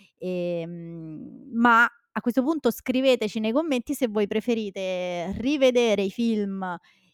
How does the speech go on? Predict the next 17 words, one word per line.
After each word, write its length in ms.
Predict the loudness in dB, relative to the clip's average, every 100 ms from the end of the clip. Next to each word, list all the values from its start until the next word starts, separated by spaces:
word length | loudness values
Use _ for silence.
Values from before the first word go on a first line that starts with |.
| 2
in 160 | 4
italiano 640 | 6 4 4 6 4 2 2
come 260 | 2 4
li 60 | 4
avete 280 | 2 0 0
visti 320 | -2 -4 -2
all'epoca, 600 | 2 2 2 0 -2 -2
come 260 | 4 4 6
Riccardo, 680 | 2 0 2 2 0 -4 -2
oppure 400 | -2 -4 -4 -4
se 140 | -6 -8
siete 280 | -4 -4
curiosi 440 | 0 0 0 -2 -4
di 80 | -6
andare 220 | -4 -6
a 40 |
sentire 560 | -8 -12 -10 -8 -8